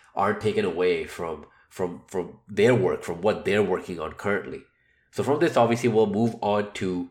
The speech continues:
the games that I have been playing. I've been, I've been playing quite a bit, and obviously some, a few other things that I wanna discuss too. But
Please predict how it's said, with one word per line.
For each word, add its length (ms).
the 140
games 260
that 80
I 140
have 100
been 120
playing. 360
I've 100
been, 140
I've 100
been 100
playing 240
quite 160
a 60
bit, 180
and 80
obviously 260
some, 240
a 120
few 200
other 100
things 200
that 80
I 80
wanna 180
discuss 320
too. 280
But 320